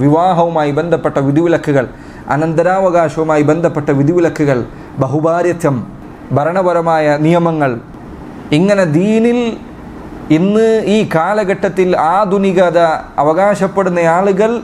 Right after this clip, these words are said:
അവർ പഴഞ്ചനാണ് എന്ന് വിശേഷിപ്പിക്കുന്ന ചില കാര്യങ്ങളുണ്ട്. അപ്പോൾ അതൊക്കെ കേൾക്കുമ്പോൾ മുസ്ലിമീങ്ങളിൽ ചിലർ അവർക്ക് ഒരു, ഏഹ്, ഈ പറയുന്ന കാര്യങ്ങളോട് ഒരു, ഒരു പുച്ഛം,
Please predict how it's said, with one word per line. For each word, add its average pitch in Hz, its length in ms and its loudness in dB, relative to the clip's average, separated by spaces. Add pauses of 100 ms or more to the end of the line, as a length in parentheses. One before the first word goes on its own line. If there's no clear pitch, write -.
(360)
അവർ 175 160 -2 (140)
പഴഞ്ചനാണ് 196 680 0 (100)
എന്ന് 175 140 -2
വിശേഷിപ്പിക്കുന്ന 175 920 0
ചില 165 100 4 (100)
കാര്യങ്ങളുണ്ട്. 131 600 0 (880)
അപ്പോൾ 196 220 0
അതൊക്കെ 202 280 0 (120)
കേൾക്കുമ്പോൾ 190 840 2 (180)
മുസ്ലിമീങ്ങളിൽ 175 760 2 (120)
ചിലർ 180 240 2 (640)
അവർക്ക് 170 340 0 (120)
ഒരു, 170 160 6 (1160)
ഏഹ്, 143 240 4 (220)
ഈ - 20 4 (120)
പറയുന്ന 151 320 0 (120)
കാര്യങ്ങളോട് 147 680 2
ഒരു, 135 140 0 (920)
ഒരു 123 160 0
പുച്ഛം, 127 340 -2